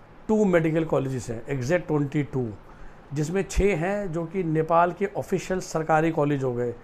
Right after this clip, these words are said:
आपने नाम सुना होगा बीपी कोइराला, आईओएम, पातन, नेपाली आर्मी इंस्टीट्यूट, और इन सब में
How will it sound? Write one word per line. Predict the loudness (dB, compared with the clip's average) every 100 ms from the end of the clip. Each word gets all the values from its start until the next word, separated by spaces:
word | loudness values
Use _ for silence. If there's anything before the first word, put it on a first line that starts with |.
| -20 -20 -20 -14 0
आपने | 2 4 2
नाम | 0 0
सुना | -2 -2
होगा | 0 0
बीपी | -2 -4 -4
कोइराला, | -2 0 2 2 2 2 0 -4 -6 0
आईओएम, | 2 4 4 4 0 -2 -8 -6 2
पातन, | 4 4 -2 -2 -6 -10 -16 -20 -20 -20 -8 -2
नेपाली | 2 2 4 4
आर्मी | 2 0 -2
इंस्टीट्यूट, | -2 -4 -4 -6 -6 -14 -20 -20 -10 2
और | 4
इन | 4 0
सब | 0 0
में | 0 -2 -2